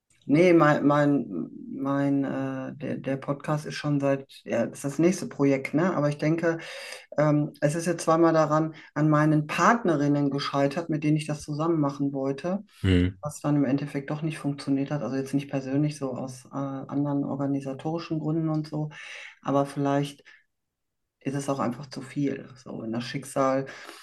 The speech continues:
Speaker 1: mir dann sowas in den Weg schmeißt, dass es doch nicht funktioniert, dann war es doch nicht die richtige Zeit, aber jetzt brennt es wieder. Weil
Speaker 2: Ja.
Speaker 1: ich ja auch
Speaker 2: Aber die
Speaker 1: seit
Speaker 2: Frage ist halt, wie wi-, oder wann willst du es noch unterkriegen, ne? Das ist ja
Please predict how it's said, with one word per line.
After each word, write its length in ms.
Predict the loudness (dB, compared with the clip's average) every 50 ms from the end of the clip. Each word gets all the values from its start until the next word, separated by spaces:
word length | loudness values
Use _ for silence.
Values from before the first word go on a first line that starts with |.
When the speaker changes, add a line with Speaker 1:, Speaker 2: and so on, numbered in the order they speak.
| -20 _ _
Speaker 1:
mir 140 | 2 4 6
dann 220 | 6 6 6 4
sowas 260 | 4 4 4 4 4
in 100 | 2 2
den 160 | 4 4 4 4
Weg 180 | 2 0 0
schmeißt, 440 | -2 -4 -2 0 2 2 0 0 -4
dass 80 | -10 -10
es 60 | -6
doch 120 | -4 -4
nicht 160 | -4 -4 -6 -6
funktioniert, 680 | -6 -6 -6 -6 -6 -6 -4 -2 -2 -2 -4 -6 -8 _ _
dann 600 | _ -2 0 0 0 -2 -2 -4 -4 -6 -8 -2 2
war 240 | 4 4 4 4 2
es 120 | 0 -4
doch 160 | -6 -6 -4
nicht 200 | -6 -6 -6 -6
die 60 | -6
richtige 420 | -6 -6 -8 -6 -6 -4 -4 -4 -6
Zeit, 340 | -4 -2 0 0 0 0 0
aber 140 | 0 2
jetzt 280 | 2 0 0 -2 -6 -6
brennt 400 | -6 -4 0 2 2 2 2 0
es 260 | -4 -8 -8 -8 -8
wieder. 340 | -8 -6 -6 -6 -8 -8 -12 -16 _ _ _ _ _ _ _ _ _ _ -20 -20 -20 -20 _ _ _ _
Weil 280 | -8 -4 -4 -2 0 2
Speaker 2:
Ja. 120 | 2 2
Speaker 1:
ich 160 | 0 -2 -4 -8 -8
ja 180 | -6 -4 -2 2
auch 100 | 4 6
Speaker 2:
Aber 140 | 8 8
die 80 | 8 6
Speaker 1:
seit 80 | 6 6
Speaker 2:
Frage 140 | 6 6
ist 80 | 8 8
halt, 180 | 8 6 8 8
wie 220 | 8 8 10 10
wi-, 100 | 8 8
oder 280 | 8 6 4 6 6 6
wann 200 | 6 6 6 6
willst 180 | 6 4 2
du 40 | -2
es 100 | -4 -4
noch 80 | -4 -4
unterkriegen, 600 | -4 -2 0 0 -2 -2 -2 -4 -2 0 0 0
ne? 100 | 2 2
Das 160 | 0 0 -2
ist 140 | -6 -2 0
ja 240 | 0 0 0 -2